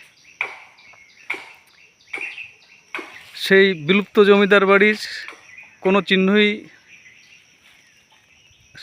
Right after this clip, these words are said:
দেখার মতো নেই। এখানে একসময় বিল্ডিং ছিল, মন্দির ছিল, সেই সময়ের ধর্মীয়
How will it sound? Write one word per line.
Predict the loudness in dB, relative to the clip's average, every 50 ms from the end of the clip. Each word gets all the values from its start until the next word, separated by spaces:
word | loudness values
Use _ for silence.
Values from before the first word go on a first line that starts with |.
| -20 -20 -18 -10 -4 -2
দেখার | -2 0 0 0 -2 0
মতো | 0 0 0 0 2 2
নেই। | 2 0 0 -4 -8 _ _ _ _ _ _ -20 -20 -20 _ _ _ _ _ _ _ _ _ _ _ _ _ _ -10
এখানে | -6 -4 -2 0 2 2 2 0 -2 -6 -14 -16 -10 -8 -8
একসময় | -8 -8 -6 -4 0 2 2 2 0 -2 -6 -12 _ _ -20 -20 -20 -20 -18 -18 -20 -20 -20 -20 _ _ -20 -8 -2
বিল্ডিং | 0 0 2 2 0 -2 -2 -2
ছিল, | -4 -4 -2 -2 -2 -2 -4 -10 -18 -20 -20 -20 -20 -20 -18 -18 -18 -18 -20 -20 -20 -20 -20 -20 -20 -20 -20 -20 _ _ _ _ _ _ _ -20 -20 -20 -16 -8 -4 0
মন্দির | 0 2 2 2 0 -2 -2 -2 -4
ছিল, | -4 -2 0 0 -2 -2 -4 -12 -20 _ _ -20 _ _ _ _ _ _ _ -20 _ _ _ _ _ _ _ _ _ _ -20 -20 -20 -10 -4
সেই | -2 -2 0 0
সময়ের | 0 0 2 4 4 2 0 -2 -8 -16 -18 -20 -20 _ _ _ _ _ _ _ _ _ _ _ -18 -18 -18 _ _ _ -10 -6 -2
ধর্মীয় | 0 0 2 2 2 2 0